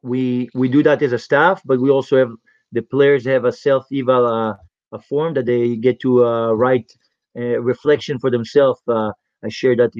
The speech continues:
in the PowerPoints because I believe that they as players need to really think about, okay, what do we cover when we covered in throughout the week? How is my role fit in the scout? Did I really accomplish what I wanted? Did I find my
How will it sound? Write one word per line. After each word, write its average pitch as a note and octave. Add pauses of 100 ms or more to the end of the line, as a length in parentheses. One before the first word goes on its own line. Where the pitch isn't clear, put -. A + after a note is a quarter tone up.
(140)
in A#2+
the A#2+
PowerPoints B2+ (320)
because C#3
I D#3
believe D#3
that C#3+
they D#3+
as D3
players D3+
need C#3
to C#3+
really C#3
think C#3+
about, B2 (380)
okay, B2+
what C#3
do D3
we C#3+
cover C3
when B2
we A#2
covered A#2+
in A2+ (100)
throughout B2
the A2
week? F#3+ (500)
How D3
is C3
my C#3
role C3
fit C3+
in A#2
the A2
scout? D3+ (500)
Did A#2
I C3
really B2+
accomplish B2+
what A#2+
I A2
wanted? C#3+ (680)
Did B2+
I C3
find C#3
my A#2+